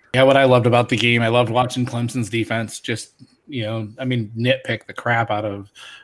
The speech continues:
Notre Dame. I didn't think Notre Dame had an overwhelming offense to begin with, but that defense, it, it looked almost effortless the way they were playing.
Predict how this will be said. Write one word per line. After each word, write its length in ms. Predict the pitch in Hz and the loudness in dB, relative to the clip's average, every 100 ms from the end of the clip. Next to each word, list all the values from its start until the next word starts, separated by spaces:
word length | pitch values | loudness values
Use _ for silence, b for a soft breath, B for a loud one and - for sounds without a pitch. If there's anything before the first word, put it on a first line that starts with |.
| _ | _
Notre 260 | 123 110 104 | 0 2 2
Dame. 300 | 113 110 139 | 2 4 2
I 20 | |
didn't 180 | 180 151 | 2 0
think 200 | 160 156 156 | 2 2 4
Notre 200 | 139 135 | 4 6
Dame 160 | 127 117 | 4 4
had 120 | 123 | 6
an 60 | |
overwhelming 640 | 123 120 113 117 113 107 110 | 6 4 4 4 4 2 2
offense 400 | 110 117 104 - | 0 -2 -6 -4
to 80 | |
begin 360 | 110 107 110 107 | 0 0 0 -2
with, 220 | 101 98 _ - | -6 -10 _ -8
but 240 | - - B B B B B _ _ | -8 -8 B B B B B _ _
that 260 | 131 127 110 | 0 2 4
defense, 420 | 127 127 113 147 | 2 2 0 -4
it, 160 | 120 | -4
it 160 | 127 - | -4 2
looked 240 | 147 147 | 0 2
almost 300 | 120 117 104 123 | 2 2 0 -2
effortless 520 | 127 131 117 110 - | -2 -4 -6 -6 -4
the 60 | |
way 140 | 110 110 | -4 -4
they 140 | 110 | -4
were 160 | 104 107 | -4 -6
playing. 500 | - 110 107 107 | -4 -2 -2 -4